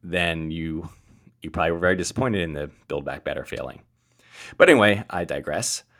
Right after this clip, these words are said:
So let's dive into the Roth I R A. So again, that is where you get no tax deduction today when you put the money in.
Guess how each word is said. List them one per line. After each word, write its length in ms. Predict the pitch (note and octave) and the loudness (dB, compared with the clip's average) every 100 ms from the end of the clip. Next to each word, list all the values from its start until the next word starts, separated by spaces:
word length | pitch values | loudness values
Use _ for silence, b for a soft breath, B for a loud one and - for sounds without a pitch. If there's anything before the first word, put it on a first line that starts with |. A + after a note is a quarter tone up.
| b b | b b
So 120 | - | 6
let's 140 | G3+ - | 6 10
dive 220 | E3 D3 | 10 10
into 340 | C#3+ - D3 | 8 8 6
the 280 | A#2 A#2 A2 | 8 6 4
Roth 380 | E2+ G2 G2 F#2+ | 4 8 8 8
I 140 | F2 | 6
R 100 | E2+ | 4
A. 100 | C#2+ | 2
So 180 | C2 D#2 | -2 -2
again, 200 | E2 F2+ | 0 2
that 180 | F#2 A2+ | 4 4
is 340 | G#2+ G#2 G2 - b b b b b _ | 4 2 0 -4 b b b b b _
where 320 | - F2+ E2+ D#2+ | -2 0 0 -2
you 180 | F2+ F2 | -8 -6
get 240 | F#2 - | -4 -4
no 360 | G2+ G#2+ C#3+ F#3 | -4 6 8 8
tax 500 | - - C#3+ - - | 2 2 2 0 -2
deduction 800 | B2 A2 G2 - - D2 D2 - _ _ _ _ _ - | 0 0 0 0 -6 -8 -12 -18 _ _ _ _ _ -8
today 500 | - F2+ D#2 F2+ E2 | -6 -4 -2 -2 -2
when 140 | D2+ | -4
you 60 | D#2+ | -6
put 180 | - D#2 | -8 -8
the 80 | F#2+ | -4
money 320 | E2+ G#2+ A2 | -2 -2 -2
in. 300 | D2 E2+ | -4 -8